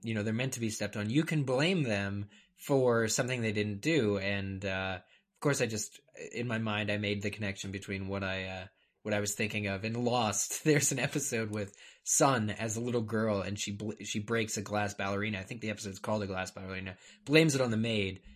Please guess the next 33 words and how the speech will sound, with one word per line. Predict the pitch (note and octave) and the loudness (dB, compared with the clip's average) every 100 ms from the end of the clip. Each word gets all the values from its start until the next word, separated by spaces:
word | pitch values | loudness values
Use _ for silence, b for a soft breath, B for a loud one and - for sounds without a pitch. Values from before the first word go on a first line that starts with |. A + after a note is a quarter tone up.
| b | b
and | A#2+ | -2
her | A#2 | 0
father's | A2 A#2+ A#2 G#2+ | 2 2 4 2
like, | G#2+ G2+ F#2+ | 2 0 0
"You | G2+ G#2 | -2 0
know | C#3 C#3+ | 2 2
that | G2+ | 2
I'll | F#2+ | 0
have | G2+ - | 0 -2
to | |
fire | F#2+ A#2 G2+ F#2+ | -4 0 0 0
the | |
maid, | F#2+ B2 G2 | -2 -2 -2
right?" | F#2+ F#2+ G2 - b - | -2 -2 -4 -8 b -12
And | G#2 | -8
she's | A2 G2+ | -6 -4
like, | F#2+ A#2 | -4 0
"Yeah, | A#2 F2+ F#2+ | 0 0 -4
it | F#2+ G2 | -6 -4
was | G2+ G2 | -4 -2
the | G2+ | -2
maid." | G2 F#2 G2 - _ _ | -2 -4 -10 -18 _ _
And | - G#2+ | -8 -4
she | - B2+ | -2 2
learns | B2 A2+ G#2 | 2 2 0
later | A2 G2 G2 | 0 0 -2
that | F#2+ F#2 - | -4 -8 -10
it, | F#2+ | -8
that | G2 F2+ | -6 -6
was | G2 | -4
wrong, | G#2 B2 F2+ F#2 F#2+ _ | 0 0 0 -6 -14 _
you | A#2 F#2+ | -6 -6
know. | F#2 | -8